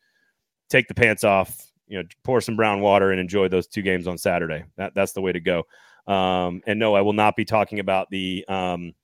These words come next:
uh, what's the, what's the the barometric river that's taking place in Seattle. Stoney's talking about Oregon State and Washington. Why is he always asking us about that?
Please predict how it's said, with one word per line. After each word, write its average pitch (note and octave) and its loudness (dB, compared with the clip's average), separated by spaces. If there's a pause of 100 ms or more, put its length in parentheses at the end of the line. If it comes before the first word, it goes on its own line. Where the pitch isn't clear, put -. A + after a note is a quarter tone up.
(840)
uh, F2+ -8
what's A#2 0
the, C#3+ 6
what's C3+ 0
the A#2+ 6 (420)
the B2 4
barometric C#3+ 6
river C3 6
that's C3+ 2
taking C#3+ 2
place C#3 4
in A#2 -4
Seattle. B2+ 4
Stoney's B2+ 2
talking A#2+ 6
about G#2+ 4
Oregon G#2+ 4
State A2 -2
and G2 -6
Washington. F#2 -2
Why C3 -4
is F#3+ -4
he G3+ 2
always F#3 2
asking E3 -4
us - -10
about D#3 -14
that? - -20